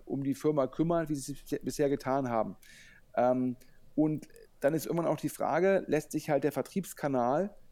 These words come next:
Travelzoo, ähm, beliebig skalieren? Ähm, und da wäre auch meine These, dass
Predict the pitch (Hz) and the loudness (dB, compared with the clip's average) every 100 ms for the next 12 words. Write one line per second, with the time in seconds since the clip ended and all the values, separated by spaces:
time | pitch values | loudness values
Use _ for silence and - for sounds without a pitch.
0 | - - - - 165 180 120 127 165 - | -20 -20 -16 -2 2 2 2 0 -2 -6
1 | _ - - _ _ - 127 127 131 - | _ -20 -20 _ _ 0 2 2 0 -8
2 | - - - 135 135 175 151 - 131 151 | -20 -20 -2 0 2 2 0 0 0 4
3 | 156 95 - _ _ - _ 113 120 143 | 2 2 -6 _ _ -20 _ -2 0 0
4 | - - 139 127 139 131 127 127 175 - | -4 -6 -2 2 2 2 2 0 0 0
5 | 170 160 143 139 - | 0 2 0 -2 -6